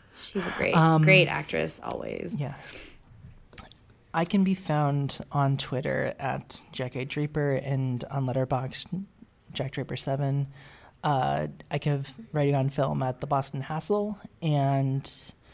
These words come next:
Speaker 2: uh, this film is available on Amazon Prime. You know, funny enough with our streaming, uh, conversation, but, um, that's,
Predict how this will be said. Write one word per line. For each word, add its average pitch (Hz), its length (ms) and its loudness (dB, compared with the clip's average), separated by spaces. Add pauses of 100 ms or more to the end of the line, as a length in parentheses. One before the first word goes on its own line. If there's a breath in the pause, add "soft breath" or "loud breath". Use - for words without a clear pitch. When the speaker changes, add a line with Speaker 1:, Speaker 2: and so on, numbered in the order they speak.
(720 loud breath)
Speaker 2:
uh, 147 280 4
this 147 280 0
film 170 220 4
is 156 140 4
available 151 340 4
on 147 160 4
Amazon 143 380 2
Prime. 165 440 0 (840 loud breath)
You 170 100 0
know, 160 120 2
funny 151 260 4
enough 147 320 2
with 147 140 2
our 143 220 0 (400 loud breath)
streaming, 147 600 2 (100)
uh, 143 200 2
conversation, 143 680 0
but, 135 240 -4 (460 loud breath)
um, 131 560 0
that's, - 480 -4